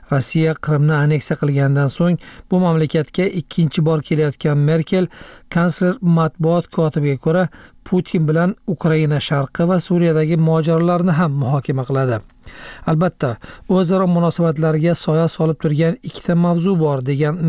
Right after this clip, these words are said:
Merkel matbuot kotibi Stefan Zayberg Rossiyaning Ukraina ishlariga qurolli aralashuvi va Suriyada olti yildan beri davom etayotgan fuqarolar urushida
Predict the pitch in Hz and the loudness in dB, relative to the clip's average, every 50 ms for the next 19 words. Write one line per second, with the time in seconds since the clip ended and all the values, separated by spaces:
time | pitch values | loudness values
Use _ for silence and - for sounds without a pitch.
0 | 160 160 160 147 - - - 160 151 156 147 139 131 - - 160 151 147 - - | 2 2 2 0 -2 -2 -2 0 2 2 0 0 -2 -2 -2 0 0 0 -2 -4
1 | - 165 151 143 - - 156 147 156 180 190 151 - - - 160 139 - - 156 | -2 -2 -2 0 -2 -2 0 0 0 -2 -2 -4 -4 -2 -2 -2 -2 0 0 0
2 | 151 139 151 165 175 180 170 190 180 - - - - - - - - 170 160 - | 0 0 2 0 2 2 0 0 -2 -4 -8 -20 -20 -20 -10 -4 -2 -2 0 0
3 | - - 180 165 160 170 185 240 - 208 160 - - 170 156 165 175 180 156 - | 0 0 0 2 2 2 0 0 -2 -6 -10 -4 -2 0 2 2 2 0 -2 -2
4 | - 175 151 151 156 156 160 - - 156 156 156 156 151 151 147 143 147 147 151 | -2 -2 0 0 0 0 -2 -2 -2 0 0 2 2 0 0 0 0 0 0 0
5 | 139 - - 175 180 185 160 - - - - - - - _ 165 165 151 - - | 0 0 0 2 2 2 0 -2 -8 -20 -20 -20 -20 -6 _ -2 -2 0 -2 -2
6 | - 196 196 170 180 165 156 170 190 - _ - 180 170 165 160 147 - _ - | 0 0 2 2 2 2 2 0 -2 -2 _ -2 0 0 0 0 -2 -4 _ -4
7 | - 196 208 - - - 165 160 170 165 160 160 175 180 175 170 156 160 147 139 | -2 -2 -2 -2 -2 0 0 2 2 2 2 2 2 2 2 2 2 0 0 0
8 | 165 160 160 165 165 156 - 170 156 143 - - 165 156 143 - 156 151 151 151 | 0 0 0 0 0 0 0 -2 -2 -2 0 -2 -2 -2 -2 -2 -2 0 0 0
9 | 156 147 160 170 156 - 180 175 190 180 | 0 0 0 -2 0 0 2 2 2 0